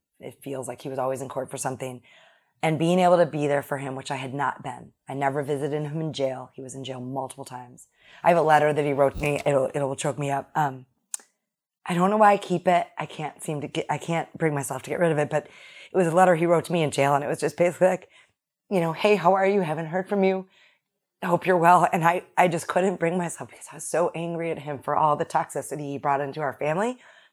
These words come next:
and the darkness. Um, that was before I knew that he and my mom were doing <laughs> heroin together. But so we got to spend a lot of special time together. And so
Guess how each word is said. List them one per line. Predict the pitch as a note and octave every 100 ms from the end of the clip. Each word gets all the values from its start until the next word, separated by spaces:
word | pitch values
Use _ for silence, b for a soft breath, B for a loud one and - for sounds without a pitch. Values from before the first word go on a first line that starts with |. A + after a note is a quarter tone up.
| -
and | E3
the | D3+
darkness. | C#3 C#3+ C#3+ G3 F#3+ - -
Um, | C3 B2+ _ _ _ _ _ - -
that | E3
was | E3+ - _ -
before | - F3+ E3+
I | D3+
knew | C#3+
that | C#3+
he | B2 B2+ - B B B
and | D#3 D3+
my | D3+
mom | F3 D#3
were | E3
doing | D#3+ G3+ G3+
<laughs> | -
heroin | G#3 G#3
together. | G#3+ F#3+ G3 G3 - B B B B -
But | F#3 F3+ - _ _ _ _ _ _ _ - - _ -
so | -
we | G3+ G3
got | F3
to | D3+
spend | - C#3+
a |
lot | C#3 B2+
of |
special | C#3 C#3 C3+
time | - B2+
together. | C#3 D3+ D#3+ F#3 -
And | D3+
so | - D#3 D3+